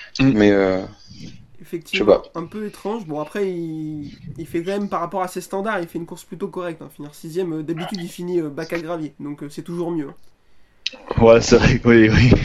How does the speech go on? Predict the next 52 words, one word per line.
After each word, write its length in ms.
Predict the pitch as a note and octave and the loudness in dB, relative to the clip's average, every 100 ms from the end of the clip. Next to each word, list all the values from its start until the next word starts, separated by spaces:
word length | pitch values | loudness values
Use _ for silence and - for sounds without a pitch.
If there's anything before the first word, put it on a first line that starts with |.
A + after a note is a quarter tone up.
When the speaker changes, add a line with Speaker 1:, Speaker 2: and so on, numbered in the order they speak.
| - - | -2 2
Speaker 1:
Mais 100 | A#2 | 6
on 140 | A#2+ B2 | 6 6
parle 200 | C3 B2 | 2 2
souvent 360 | - B2+ B2 | 4 6 6
de 60 | B2+ | 6
lui, 260 | C#3 D3 | 6 6
mais 180 | C3+ A#2 | 8 6
bon, 300 | A2+ B2+ A2 | 6 2 2
ça, 140 | - G#2 | 0 -4
je 80 | - | -4
sais 40 | |
pas 180 | - A2+ | -2 0
s'il 500 | - A2+ G#2+ G#2 G2+ | 0 -2 0 0 -2
sera 200 | - G#2 | 0 0
champion, 580 | - G#2+ - A2+ G#2+ G2+ | 2 0 2 0 2 2
euh, 120 | G2 | 0
cette 200 | G#2 G2 | -2 2
année, 240 | A#2+ A2 | 4 4
quoi. 260 | G2 G2 G#2+ | 2 -2 -4
Speaker 3:
Non, 120 | D3+ D#3 | -6 -6
Speaker 1:
Mais 100 | D3+ | -6
Speaker 3:
non, 180 | D#3 C#3+ | -6 -10
ça, 240 | C#3 C#3 - | -14 -16 -16
c'est 80 | C#3 | -16
à 40 | |
peu 100 | D3 | -12
près 160 | - D3+ | -10 -10
sûr. 160 | F#3 | -2
Speaker 2:
Non, 260 | G#3 G#3 F#3 | 4 6 4
je 80 | - | 4
Speaker 1:
Mais 80 | - | 4
Speaker 2:
pense 80 | G2 | 4
Speaker 1:
bon. 60 | F#2+ | 4
Speaker 2:
pas, 120 | G2 | 4
non. 140 | F#2 - - - - | 2 -4 -20 -16 -6
Speaker 3:
Un 120 | F#3+ | -4
dernier 260 | A3+ A#3+ | -2 -4
mot 160 | B3+ C#4 | -4 -4
sur 160 | C4 A#3 | -2 4
la 80 | |
Speaker 1:
Il 100 | G#3+ | 6
Speaker 3:
roue. 60 | A#2+ | 8
Speaker 1:
occupe 260 | D#4 C3+ A#2 | 6 2 4
le 100 | B2+ | 4
terrain. 360 | - A2+ G2+ A#2 _ - | 6 2 2 -4 _ -14
Speaker 3:
<laughs> 880 | G3 - - - - - - _ - | -14 -12 -16 -16 -20 -20 -20 _ -6
Un 100 | F#3+ | -4
dernier 240 | G3 G3+ | -2 0
mot 80 | B3 | 0
sur 240 | C4 - A3 | -2 -2 -4
la 140 | G3+ | -4
course. 320 | C4 D4 - | -4 -8 -10